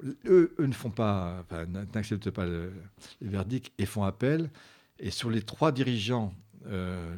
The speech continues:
Lombard, euh, Vénès et Barbero, Barbero, lui, décide de, euh, de, de se dé-, d'arrêter son appel en cours de route. Bon.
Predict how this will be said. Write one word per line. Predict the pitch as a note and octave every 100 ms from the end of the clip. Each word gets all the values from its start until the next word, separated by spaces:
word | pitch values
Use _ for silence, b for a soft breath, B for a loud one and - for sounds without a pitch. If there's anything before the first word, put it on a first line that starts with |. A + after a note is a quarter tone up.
| F2+
Lombard, | F2 F2+ F#2+ F#2 E2+
euh, | E2 D#2+ D#2+
Vénès | F2 E2+ F2+ - F2+
et |
Barbero, | E2 D#2+ F2+ G#2+ D3+
Barbero, | A2+ G#2+ G#2 G2+ B2+
lui, | A#2 C3+
décide | A#2 G#2+ - C#3+ B2
de, | G#2+ F#2+ F#2 E2 _ _ _ _ b b b b b b F#2
euh, | F2 F2
de, | E2 F2+ E2+
de | F2
se | E2+
dé-, | F#2+ G#2+ G2 F#2+ - - - G#2 A#2+ - F3
d'arrêter | C3 B2+ A#2 C3+
son | A2+ A2
appel | G2+ - A#2 C3+ C3+ b b b
en | -
cours | F#2+ A2+
de | G#2
route. | E2 D#2+ - - E2+
Bon. | D#2